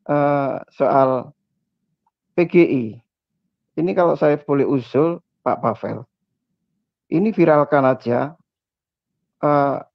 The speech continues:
kemanfaatan P G I, manfaat P G I untuk kesejahteraan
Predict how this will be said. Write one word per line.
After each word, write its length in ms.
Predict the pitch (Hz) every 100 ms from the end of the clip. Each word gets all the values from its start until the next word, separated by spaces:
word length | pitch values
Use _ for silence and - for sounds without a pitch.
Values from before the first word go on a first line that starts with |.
| _ _ _ _ _
kemanfaatan 880 | 139 156 151 143 139 147 - 160 151
P 60 | 170 156
G 40 | - 127 -
I, 120 | 117 107 131 _ _ _ _ _ _ _ _ - - - - - - - -
manfaat 560 | 151 151 147 135 143
P 160 | 165 160
G 200 | - 127
I 200 | - 110 120 - _ _ _ -
untuk 440 | 147 143 170 -
kesejahteraan 1040 | 170 147 139 120 135 131 123 135 131 120